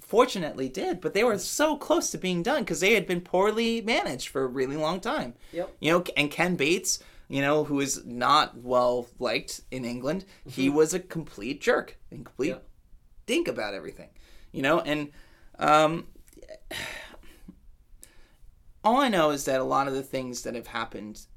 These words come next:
Speaker 1: um, recently, a lot of the rules, including, this is also V A R too, because V A R is part of the problem as well,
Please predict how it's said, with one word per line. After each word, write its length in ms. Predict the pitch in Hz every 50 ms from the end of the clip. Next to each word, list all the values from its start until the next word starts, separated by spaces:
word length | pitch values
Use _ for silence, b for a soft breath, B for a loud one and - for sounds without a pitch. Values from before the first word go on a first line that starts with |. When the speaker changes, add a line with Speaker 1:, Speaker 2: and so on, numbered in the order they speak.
| - - -
Speaker 1:
um, 400 | 107 104 95 95 101 98 92 - - - - - - - -
recently, 720 | 120 117 120 123 117 - - 104 80 107 104 101 98 90 - - - - 127 117 - -
a 140 | - 117 117
lot 240 | 120 127 131 131 131
of 60 | 120
the 80 | 120 117
rules, 340 | 117 131 127 123 123 120 127
including, 460 | 120 - - 156 160 147 139 127 113
this 160 | 151 156 -
is 120 | 175 165
also 240 | 165 165 180 175 196
V 340 | 165 135 147 143 135 131 127
A 20 |
R 180 | 117 113 110 104
too, 340 | - - - 117 101 101 95
because 340 | - 104 98 - 113 113 117
V 200 | 131 131 120 120
A 80 | 123 117
R 120 | 131 117
is 100 | 104 -
part 280 | - - - 117 113 117
of 80 | 113
the 60 | 110
problem 440 | 104 - - 110 110 104 117 117 90
as 140 | 82 - -
well, 300 | 101 90 65 - - b